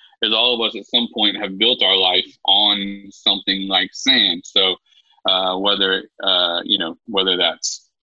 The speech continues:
a relationship, whether that's a career, you know, whether that's a degree,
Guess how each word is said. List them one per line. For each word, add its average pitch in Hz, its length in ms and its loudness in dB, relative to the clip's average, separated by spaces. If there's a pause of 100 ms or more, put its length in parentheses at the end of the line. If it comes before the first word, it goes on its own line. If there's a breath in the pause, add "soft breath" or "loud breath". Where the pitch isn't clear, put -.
(1000)
a 135 80 0
relationship, 131 760 2 (220)
whether 101 280 0
that's 98 220 2
a - 40 -6
career, 131 680 0 (1120)
you 131 100 2
know, 104 160 2
whether 98 220 0
that's 92 260 -2
a 85 60 -6
degree, 98 760 0